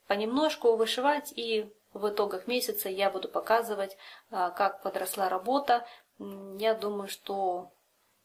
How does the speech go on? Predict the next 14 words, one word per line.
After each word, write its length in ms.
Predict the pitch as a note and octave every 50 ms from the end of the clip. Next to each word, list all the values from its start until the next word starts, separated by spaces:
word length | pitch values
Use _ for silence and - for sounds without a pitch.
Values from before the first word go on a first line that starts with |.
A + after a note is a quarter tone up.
| _ _ _ _ _ _ _ _ _ _ _ _ _ _ _ -
за 180 | - G#3+ A3 A#3
какой-то 720 | A3 A3 A3+ - A#3 A3 - - G3 F#3+ F#3 F#3 F#3 - - _ _
промежуток 480 | - G#3 G#3+ G#3+ G#3 G#3+ - G3+ - -
времени 340 | A#3 C#4 C#4+ B3+ A3+ G3+ G3
она 180 | F#3+ G#3 G#3
вот 120 | G3+ F#3+ -
так 180 | G3 - -
потихонечку, 640 | - A3 - A3 - - C#4+ D4 C#4+ C4+ C4 - A3+
незаметно 560 | G#3 G#3 G3 F#3+ G3 G3+ A3 B3 B3 B3 G3 F3+
у 40 |
меня 260 | F3+ F3+ G3 G#3 G#3 G3+
вышьется. 720 | F3+ F#3 F3+ F3 F3 - - E3+ - - - - - - - - - - - - - _
Я 240 | - G#3 A3 A3 G#3
очень, 460 | G3+ G3 F#3 F3 - F3 E3+ E3 -